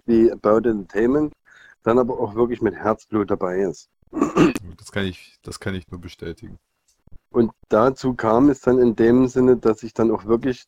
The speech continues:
Speaker 1: zeitintensiv dran gearbeitet habe, dann auch, äh, nachträglich einen Kollegen sozusagen mit, ein Teammitglied neu reingebracht habe ins Marketing.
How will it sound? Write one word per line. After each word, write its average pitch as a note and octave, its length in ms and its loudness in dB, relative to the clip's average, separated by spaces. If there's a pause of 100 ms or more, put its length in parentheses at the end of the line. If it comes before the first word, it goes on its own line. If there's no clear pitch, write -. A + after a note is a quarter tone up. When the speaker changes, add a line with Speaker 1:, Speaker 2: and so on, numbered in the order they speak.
Speaker 1:
zeitintensiv B2 1120 0
dran A2+ 280 0
gearbeitet C3+ 580 0
habe, C3 440 0 (600)
dann A2 280 2
auch, A2+ 380 -2
äh, G#2 260 -2
nachträglich B2+ 1300 0
einen A2 680 0
Kollegen C3+ 480 2
sozusagen C3+ 640 -2
mit, B2+ 220 -2
ein A2+ 180 -2
Teammitglied C#3+ 680 -2
neu B2+ 220 2
reingebracht C3 680 -4
habe B2+ 260 -4
ins A#2+ 300 -4
Marketing. C3 600 -2